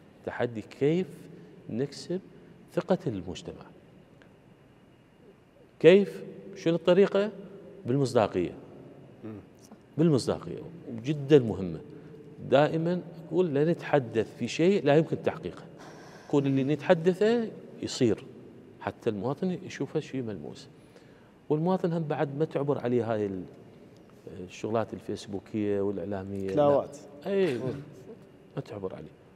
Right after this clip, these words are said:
Speaker 1: لا، يريد المصداقية، يريد يحس أنه هذه الدولة تحترمه حتى يحترمها،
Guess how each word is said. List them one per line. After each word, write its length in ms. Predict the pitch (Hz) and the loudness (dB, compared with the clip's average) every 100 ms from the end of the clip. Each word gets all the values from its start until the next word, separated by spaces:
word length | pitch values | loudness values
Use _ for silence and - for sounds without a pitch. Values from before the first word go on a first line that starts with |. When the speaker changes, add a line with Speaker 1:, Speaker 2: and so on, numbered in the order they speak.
| - | -8
Speaker 1:
لا، 220 | 135 - | -6 -4
يريد 260 | 127 117 107 | -2 -2 -2
المصداقية، 760 | 104 101 104 98 117 98 82 65 107 | -4 -4 -4 -4 -4 -4 -6 -10 -12
يريد 300 | 104 104 123 | -8 -6 -6
يحس 320 | 101 - 139 - | -8 -8 -8 -8
أنه 300 | 110 95 92 | -10 -10 -10
هذه 220 | 90 127 143 | -4 -2 0
الدولة 520 | 120 131 127 110 104 - - - - | 0 2 2 2 -2 -6 -18 -20 -12
تحترمه 500 | - - 127 123 92 - - - - | -10 4 6 6 2 -6 -14 -16 -6
حتى 260 | 107 - | 2 4
يحترمها، 480 | 107 - 131 98 78 | 4 4 2 2 -4